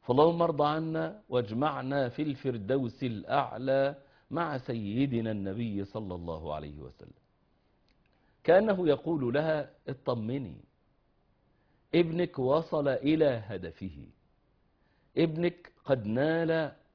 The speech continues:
رجاه ومبتغاه". يا أم حارثة، إنها ليست جنة واحدة، إن ابنك لم يدخل جنة، لم ينزل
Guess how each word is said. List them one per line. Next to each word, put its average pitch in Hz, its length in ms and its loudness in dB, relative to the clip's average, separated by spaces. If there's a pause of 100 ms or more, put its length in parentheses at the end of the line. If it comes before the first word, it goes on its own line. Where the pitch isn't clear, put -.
(260)
رجاه 135 640 4
ومبتغاه". 107 920 -4 (1800)
يا 196 500 8
أم 180 320 2
حارثة، 165 840 0 (1700)
إنها 185 400 6
ليست 185 260 4
جنة 156 560 2
واحدة، 135 480 -6 (1300)
إن 156 180 8
ابنك 156 340 4
لم 180 240 4
يدخل 160 600 -2 (200)
جنة، 143 580 2 (880)
لم 165 420 6
ينزل 165 760 2